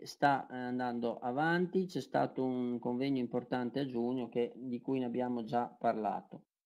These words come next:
Quindi questo è il centro di, mm, ricerca, eh, innovativo a Sharjah, che è in fase di costruzione.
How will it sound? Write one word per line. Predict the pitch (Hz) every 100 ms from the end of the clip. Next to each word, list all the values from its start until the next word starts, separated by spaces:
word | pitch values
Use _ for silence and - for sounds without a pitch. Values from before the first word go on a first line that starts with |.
| _ _
Quindi | - 185 131 -
questo | 226 226 226 175
è |
il | 165 156
centro | - 196 190 156 139 135
di, | 151 170 156 -
mm, | 143 135 131 131
ricerca, | 135 131 165 170 151 151 139 127 - 131 123
eh, | -
innovativo | 147 147 139 127 - 139 135 151 214 262 - _ _ _ _
a | 127 127 123 120
Sharjah, | - 139 139 135 123 151
che | 151
è | 135
in | 127 123
fase | 139 139 123 117
di | 131 151 147
costruzione. | 135 123 123 123 - 127 117 127 165 208